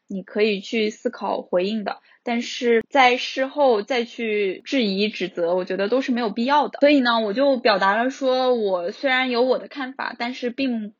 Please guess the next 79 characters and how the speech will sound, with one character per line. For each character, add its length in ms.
不 100
能 240
代 140
表 220
管 220
理 120
层 300
解 140
释 260
实 180
际 140
的 120
原 280
因。 140
于 100
是 180
我 140
们 160
就 240
终 220
于 320
离 200
开 200
了 160
这 160
个 340
很 520
令 180
人 180
不 120
适 180
的 120
话 180
题。 300
这 100
里 140
我 140
要 200
先 580
解 200
释 160
一 120
下， 320
我 140
的 600
这 100
一 60
份 160
工 160
作 120
的 120
性 240
质 140
是 360
语 140
言 260
和 160
技 200
术 200
相 240
结 140
合 160
的 120
工 200
作， 200
所 120
以 40
我 140
刚 140
刚 160
提 100
到 200
说 140
我 120
是 160
日 220
语 20
部 180
门 140